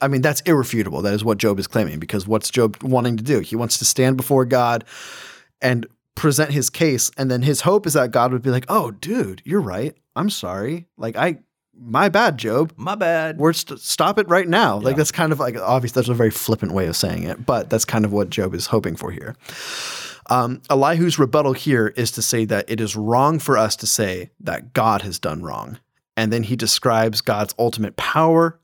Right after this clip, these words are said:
Speaker 1: ultimate knowledge, and he calls Job to repent. But again, notice the difference between Elihu's call for Job to repent and Eliphaz's, and the other friends have one too.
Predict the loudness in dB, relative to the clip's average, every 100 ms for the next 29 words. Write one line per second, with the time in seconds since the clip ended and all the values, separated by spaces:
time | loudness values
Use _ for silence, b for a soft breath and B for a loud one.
0 | 0 2 2 0 0 2 2 2 -2 -6
1 | -6 -6 -6 -6 0 2 2 0 -2 2
2 | 2 0 -8 -8 -6 -8 -8 -8 -6 -4
3 | 0 2 0 -4 _ _ _ 0 4 4
4 | 4 2 2 2 2 -2 -2 -6 -8 -4
5 | -4 -2 -4 0 0 2 2 2 0 0
6 | 2 2 0 -2 0 0 0 -4 -2 -2
7 | -2 -4 -4 0 0 2 0 0 -2 0
8 | 4 4 4 0 -4 -6 -6 -6 -6 -6